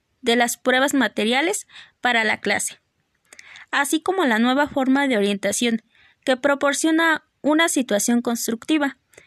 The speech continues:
que recibe orientación profesional, no para evaluarlo, sino para mejorarlo, así como los instrumentos de investigación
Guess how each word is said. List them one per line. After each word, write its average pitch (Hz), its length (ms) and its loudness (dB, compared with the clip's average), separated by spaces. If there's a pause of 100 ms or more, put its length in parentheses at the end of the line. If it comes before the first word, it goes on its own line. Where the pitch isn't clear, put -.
(280)
que 294 120 2
recibe 302 400 2
orientación 247 640 0
profesional, 233 720 0 (400)
no 302 280 2
para 349 200 2
evaluarlo, 208 600 0 (280)
sino 277 400 2
para 277 180 2
mejorarlo, 202 560 -2 (720)
así 277 260 -2
como 330 240 0
los 240 220 0
instrumentos 240 760 0 (400)
de 226 120 0
investigación 226 760 0